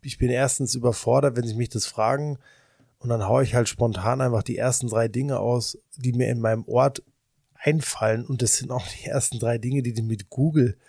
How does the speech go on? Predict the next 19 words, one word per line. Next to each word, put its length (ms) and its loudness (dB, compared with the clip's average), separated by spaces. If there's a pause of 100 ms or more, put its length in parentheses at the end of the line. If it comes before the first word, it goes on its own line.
(880)
bekommen 440 0
hätten. 320 -4
Also 420 -2 (680)
Geheimtipps, 680 -2
ich 140 -8
weiß 280 -4
wirklich 240 -4
nicht, 240 -10
aber 120 0
vielleicht 340 -2
bin 100 2
ich 100 0
da 120 2
jetzt 120 -2
auch 140 -4
einfach 320 -6
wahnsinnig 420 -2
verbittert. 600 0 (1000)
Aber 500 4